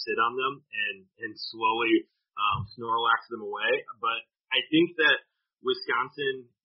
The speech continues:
defensively i-, is gonna try to bring pressure. You, you look at uh, Noah Vedral, he, he has been able to do well in a, a few games, but he's also struggled in others.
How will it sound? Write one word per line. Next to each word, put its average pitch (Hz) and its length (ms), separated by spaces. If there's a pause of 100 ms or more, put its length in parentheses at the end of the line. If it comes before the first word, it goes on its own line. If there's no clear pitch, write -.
defensively 143 960
i-, 131 480
is 131 160
gonna 139 240
try 131 160
to 131 80
bring 123 240
pressure. - 320 (240)
You, 117 240
you 120 160
look 135 240
at 127 240 (260)
uh, 117 240
Noah 127 320
Vedral, 123 640
he, 127 280
he 131 240
has 101 120
been 127 160
able 160 200
to 131 60 (400)
do 123 120 (140)
well 120 340
in 131 80
a, - 40 (180)
a - 120
few 131 220
games, 123 400 (200)
but 131 140
he's 127 120
also - 360
struggled 131 480
in 101 80
others. 117 400